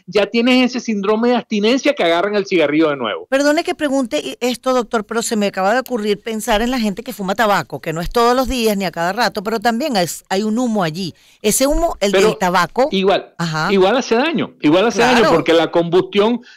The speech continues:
Speaker 1: la combustión de la hoja del tabaco produce todos estos productos que, que produce el cigarrillo. Quizás la combustión del cigarrillo produce mucho más daño
Speaker 2: Mucho más.
Speaker 1: porque tienes el tabaco más la conju-, más la combustión del papel,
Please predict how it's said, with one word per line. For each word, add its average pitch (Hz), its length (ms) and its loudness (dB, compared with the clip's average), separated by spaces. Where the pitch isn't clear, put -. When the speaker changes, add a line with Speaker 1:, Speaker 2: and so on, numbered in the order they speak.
Speaker 1:
la 170 200 0
combustión 180 600 2
de 240 120 -4
la 190 180 2
hoja 220 240 4
del 226 160 -2
tabaco 220 500 0
produce 190 460 2
todos 208 400 2
estos - 260 -4
productos 220 640 0
que, 190 260 2
que 185 120 0
produce 180 420 2
el 220 160 -2
cigarrillo. 175 500 0
Quizás 233 340 -2
la 302 160 -4
combustión 226 580 -2
del 294 140 -2
cigarrillo 220 500 -2
produce 202 360 0
mucho 233 280 -6
más 220 160 -6
daño 190 380 -6
Speaker 2:
Mucho 180 240 -18
más. 170 100 -6
Speaker 1:
porque 196 220 0
tienes 220 340 0
el 247 140 0
tabaco 220 460 0
más 247 200 0
la 185 160 0
conju-, 185 360 -4
más 170 320 -4
la 170 100 -4
combustión 180 500 -2
del 226 200 -2
papel, 220 580 -2